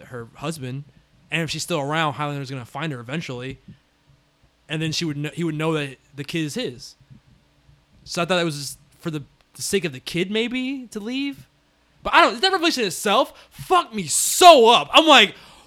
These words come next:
"Wait, I don't even know what's worse now. That she died in childbirth from being raped, or that she had a kid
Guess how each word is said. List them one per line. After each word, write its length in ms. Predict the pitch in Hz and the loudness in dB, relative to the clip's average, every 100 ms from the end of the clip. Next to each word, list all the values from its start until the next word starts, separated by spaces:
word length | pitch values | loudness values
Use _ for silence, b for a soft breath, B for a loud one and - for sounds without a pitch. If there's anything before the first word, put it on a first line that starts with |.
| B - | B 2
"Wait, 240 | 381 370 - | 6 6 6
I 60 | |
don't 120 | 349 381 | 8 8
even 120 | 311 | 6
know 60 | |
what's 120 | 269 165 | 0 -2
worse 420 | 170 294 359 - | 2 4 4 2
now. 380 | 233 165 135 131 B | 0 0 -2 -6 B
That 100 | 226 | -4
she 100 | 226 | -4
died 340 | 175 254 311 269 | -2 2 2 0
in 60 | 196 | -4
childbirth 540 | - 240 285 285 285 | -4 0 4 4 2
from 100 | 214 | 0
being 280 | 214 185 156 | -2 -2 -2
raped, 400 | 160 240 320 - - b b | -2 -2 -4 -10 -16 b b
or 160 | 247 269 | 6 6
that 240 | 247 - | 4 2
she 240 | - 226 | -2 0
had 340 | 180 - 277 294 | -2 -2 -2 -2
a 60 | |
kid 500 | 208 - 320 330 277 | -4 -4 -2 0 -2